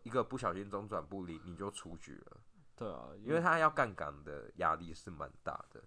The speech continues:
Speaker 2: 嗯。
Speaker 1: 嗯，所以别人就说：“哎，那你会想出来做？”如果叫我自己出来做营造厂，我觉得打死不可能，因为我觉得要太多资源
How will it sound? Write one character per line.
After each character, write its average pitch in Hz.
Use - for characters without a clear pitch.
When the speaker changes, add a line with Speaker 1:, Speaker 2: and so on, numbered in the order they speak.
Speaker 2:
嗯。 113
Speaker 1:
嗯， 85
所 123
以 131
别 104
人 101
就 113
说 113
：“哎， 160
那 160
你 113
会 104
想 73
出 -
来 78
做？” -
如 170
果 180
叫 131
我 101
自 -
己 107
出 -
来 85
做 95
营 78
造 82
厂， 80
我 76
觉 90
得 87
打 -
死 -
不 -
可 -
能， -
因 127
为 139
我 123
觉 110
得 110
要 107
太 120
多 92
资 85
源 78